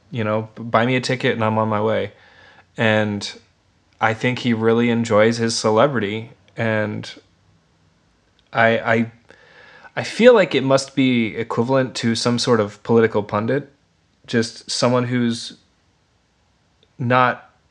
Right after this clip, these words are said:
consciously aware that they don't believe what they're saying, but it, whose entire life is now dependent upon their belief in this one thing. And so when we asked him the question, his result, his answer was what you see in the film. It was, you know, "I,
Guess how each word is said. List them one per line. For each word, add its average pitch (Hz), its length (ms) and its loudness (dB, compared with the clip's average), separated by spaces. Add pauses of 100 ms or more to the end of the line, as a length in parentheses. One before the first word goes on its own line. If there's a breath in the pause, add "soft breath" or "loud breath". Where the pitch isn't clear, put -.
(420)
consciously 135 580 0
aware 151 280 6
that 147 160 -2
they 156 80 0
don't 147 200 0
believe 151 280 0
what 151 120 -6
they're 156 200 -2
saying, 151 600 -2
but 113 140 0
it, 113 120 0
whose 123 380 -2
entire 123 580 2
life 110 460 0
is 113 220 -8
now 107 340 0
dependent 110 540 -2
upon 104 360 -4
their 101 120 -2
belief 104 380 -8
in 104 60 -10
this 101 200 -12
one 101 180 -10
thing. 110 340 -12 (920 soft breath)
And 104 460 -4 (200)
so 123 240 6
when 123 100 4
we 123 80 6
asked - 240 4
him 120 60 0
the 110 60 -2
question, 113 420 2
his 117 220 -2
result, 110 440 2
his 117 140 -2
answer 117 320 0
was 104 200 -4
what 110 140 0
you 107 60 -8
see 110 160 -6
in 101 80 -4
the 98 80 -6
film. 104 280 -2
It 104 140 -8
was, 113 360 -14
you 123 80 -8
know, 117 180 -12 (520)
"I, 113 180 4